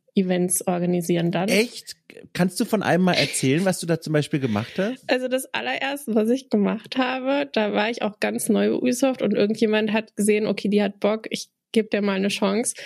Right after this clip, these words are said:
Speaker 1: war für das South Park Spiel The Fractured But Whole.
Speaker 2: Ach, krass.
Speaker 1: Ähm, hab ich einen Livestream dann organisiert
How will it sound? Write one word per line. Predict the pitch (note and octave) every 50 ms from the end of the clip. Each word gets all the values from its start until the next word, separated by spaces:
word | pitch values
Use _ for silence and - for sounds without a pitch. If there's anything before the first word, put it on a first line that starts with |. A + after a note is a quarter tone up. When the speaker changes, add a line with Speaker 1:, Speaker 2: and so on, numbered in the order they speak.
| - - - - _ -
Speaker 1:
war | G3 G3 G#3 A3
für | G#3+ - - - A3 G#3+ G3+ G#3 G#3 G3 F#3+ - - _ - -
das | - F#3+ G3 G3 F#3+ - -
South | - A3 A#3 C#4+ C#4+ -
Park | - G#3+ G3+ G3
Spiel | - - - F#3+ F#3+ F#3
The | G3+ G3 -
Fractured | - A3+ A3 - - A3 G#3+ G#3+
But | - G3 F#3+ - -
Whole. | G3+ G3 G3 G#3+ B3 E4 - - - - - - - - - - -
Speaker 2:
Ach, | - D#3 E3+ E3 - - -
krass. | - - - F#3 F3 D#3 - - -
Speaker 1:
Ähm, | G#3 G#3+ G#3 G#3 G#3 G#3 G3+ G#3+ G#3+ A3+
hab | A3+ A3
ich | C#4 - -
einen | B3 A3 F#3 E3+ E3+ - - _ _ _ -
Livestream | G3+ G#3 G#3+ G#3 B3 C#4+ - - - A#3 G#3+ G#3+
dann | G#3 G3+ G3 -
organisiert | - G3 G3 G3+ G3+ G3+ G3+ G3+ F#3+ G3 G3+ F#3+ F#3+ - - - - -